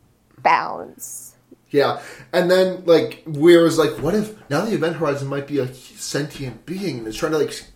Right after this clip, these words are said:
Speaker 2: lure us all to hell, and it's trying to, like, you know, it's trying to drag me, it's trying to drag us to hell, twenty twelve film."
Speaker 1: Mm-hmm, mm-hmm, exactly. Um,
Speaker 2: Did you ever see that movie?
Speaker 1: I didn't, but my dad loves it.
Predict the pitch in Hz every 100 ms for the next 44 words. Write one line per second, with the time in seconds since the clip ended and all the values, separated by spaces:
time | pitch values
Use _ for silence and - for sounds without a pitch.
0 | - 151 143 131 143 156 135 151 143 123
1 | 135 180 139 117 - 151 139 123 135 107
2 | 107 - - _ - 156 165 151 135 151
3 | 151 156 139 135 185 165 127 131 139 143
4 | 135 - 135 175 156 113 127 139 135 156
5 | 151 131 131 110 127 151 233 285 269 214
6 | 247 247 254 214 - 226 185 175 - 226
7 | 370 - _ _ _ - 254 - - 196
8 | 196 151 160 381 381 277 277 233 254 247
9 | - - 226 226 220 208 208 277 190 196
10 | - 170 175 170 226 330 427